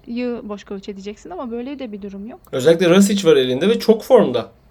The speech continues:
Speaker 1: Evet, kesinlikle herkes bunu konuşuyordu. Prime dönemi gibi, e, bir Rasic izledik gerçekten.
Speaker 2: Onu da izlemek ne kadar büyük bir keyif.
Speaker 1: E, bundan sonraki maçlardaki,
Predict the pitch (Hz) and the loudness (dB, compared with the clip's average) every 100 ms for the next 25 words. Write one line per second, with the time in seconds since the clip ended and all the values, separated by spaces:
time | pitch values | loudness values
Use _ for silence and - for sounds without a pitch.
0 | _ _ _ - 240 285 - 254 262 262 | _ _ _ -14 -10 -10 -10 -12 -10 -12
1 | 277 277 262 254 262 226 226 240 233 208 | -10 -10 -10 -10 -14 -14 -14 -10 -10 -10
2 | - 190 196 - 226 233 - _ 254 208 | -12 -12 -14 -12 -10 -12 -16 _ -12 -10
3 | 214 220 220 202 185 202 202 - 220 196 | -8 -8 -8 -10 -8 -8 -10 -14 -14 -12
4 | 196 208 190 202 - 202 - 196 220 190 | -10 -10 -10 -12 -14 -18 -18 -16 -16 -18
5 | - 196 196 131 151 135 127 131 127 123 | -14 -14 -8 -6 -4 -4 -4 -4 -6 -6
6 | 135 127 120 120 120 - 117 113 254 277 | 0 0 -2 -10 -14 -14 -14 -12 -12 -10
7 | 294 285 269 277 285 262 262 262 262 254 | -10 -10 -12 -10 -10 -10 -10 -8 -8 -8
8 | 262 - 269 269 | -12 -12 -12 -14